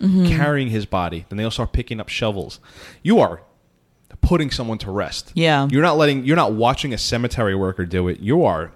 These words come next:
Speaker 2: you are doing it. Who buried Nate? I did.
Speaker 1: Yeah.
Speaker 2: <laughs> Literally. You know? Uh, so I think it's just showing, like, the, the, the realness of that and, and, like, you know, just how hard it all is. Um,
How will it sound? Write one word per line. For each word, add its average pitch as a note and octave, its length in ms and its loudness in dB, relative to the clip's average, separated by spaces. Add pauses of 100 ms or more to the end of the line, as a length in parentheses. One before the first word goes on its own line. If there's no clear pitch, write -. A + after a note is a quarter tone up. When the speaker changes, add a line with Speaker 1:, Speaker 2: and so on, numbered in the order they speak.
Speaker 2:
you F3 260 6
are E3+ 140 8
doing G#2 300 -2
it. C#2+ 140 -12 (300)
Who E3 120 4
buried D#3 320 0
Nate? B2+ 400 -2
I G#2 180 2
did. F2 260 -6 (140)
Speaker 1:
Yeah. D#3 340 2
Speaker 2:
<laughs> C#3+ 120 -2
Literally. A2+ 440 2 (320)
You C3 80 2
know? A#2+ 240 4 (160)
Uh, A#2 380 2
so C3+ 100 0
I C3+ 60 2
think D#3+ 140 2
it's C#3 80 2
just C#3 140 0
showing, C#3+ 300 2
like, A2 240 0
the, G2 200 0
the, F#2 340 -4 (120)
the F#2 120 -6
realness A2+ 720 0
of G2 280 -2
that E2+ 240 -2
and, F#2 200 -6
and, F#2 120 -4
like, F2 220 -8
you G#2 60 2
know, G2+ 120 2
just G#2+ 180 -6
how G#2 140 0
hard G#2 260 0
it F#2 120 -4
all F2 180 -2
is. E2+ 240 -6 (480)
Um, A2 600 2